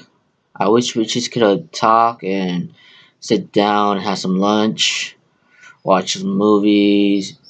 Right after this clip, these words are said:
any kinds of movies that you wanna watch. I could just put it on.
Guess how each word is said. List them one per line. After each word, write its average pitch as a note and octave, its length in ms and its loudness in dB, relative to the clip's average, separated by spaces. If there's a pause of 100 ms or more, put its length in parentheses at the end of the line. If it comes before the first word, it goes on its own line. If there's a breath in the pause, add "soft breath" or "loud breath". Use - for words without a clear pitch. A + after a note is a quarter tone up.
any A2+ 180 0
kinds A2+ 320 -2
of A2 60 -4
movies A2+ 320 2
that G2 100 2
you G2 200 2
wanna A2 220 2
watch. G#2+ 320 0
I F2+ 240 -2
could A2 280 0
just - 340 -4
put G#2+ 140 0
it F#2+ 80 -2
on. A2 340 0